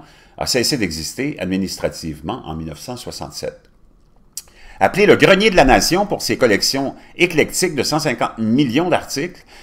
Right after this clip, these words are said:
les dix-neuf musées, vingt et une bibliothèques, neuf centres de recherche et le zoo de l'institution comprennent des monuments historiques et architecturaux, principalement situés dans le district de Columbia,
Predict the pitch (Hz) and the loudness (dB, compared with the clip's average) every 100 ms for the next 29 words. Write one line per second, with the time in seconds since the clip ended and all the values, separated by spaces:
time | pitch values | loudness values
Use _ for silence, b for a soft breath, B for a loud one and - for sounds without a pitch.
0 | B - 92 160 - 180 175 131 117 147 | B -2 -2 -2 -2 -2 -2 0 -2 0
1 | 143 110 127 120 101 87 80 78 117 - | 0 0 0 -2 -2 -2 -2 0 -2 -2
2 | - 98 - - 107 104 85 80 80 - | -6 -6 -4 -4 -4 -6 -8 -6 -8 -6
3 | 107 - 82 78 78 170 185 B B B | -8 -6 -6 -6 -4 -6 -8 B B B
4 | B 90 95 90 - 76 - 113 113 82 | B 0 0 0 -4 -10 -8 -6 -6 -8
5 | 78 87 92 85 85 139 107 135 117 - | -6 -6 -4 -2 0 2 2 0 -2 -2
6 | 82 123 101 82 - 85 - 82 82 - | -2 -2 -2 -4 -6 -10 -6 -6 -6 -6
7 | 82 76 - 73 82 - - - 90 76 | -8 -8 -6 -6 -6 -10 -12 -10 -10 -10
8 | 65 80 - 110 80 76 76 67 65 80 | -10 -10 -8 -10 -10 -10 -10 -12 -12 -14
9 | 95 | -14